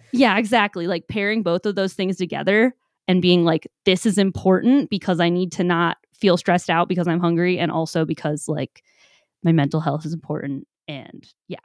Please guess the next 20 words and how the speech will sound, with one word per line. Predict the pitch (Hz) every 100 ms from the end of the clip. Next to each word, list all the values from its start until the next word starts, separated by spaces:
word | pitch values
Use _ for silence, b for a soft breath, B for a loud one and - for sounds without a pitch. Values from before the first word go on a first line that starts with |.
| _
so | -
that's | 285 320
probably | - 233 208
what's | 196 180 -
worked | 190 180
with | 190
breakfast. | - 185 - 233 b b -
And | 349 -
also | 247 262 320
not | 294 202 202
being, | 220 247 247 240
like, | 196 175 - _ _ _ -
too | - 226 220
picky | - 185 - 202 202
with | - 175 175 -
sort | - - 180
of | 165 170
what's | 160 175 - - - - b b b b b
happening | _ 202 175 202 180 185 196 202 _
with | 175 175 165 165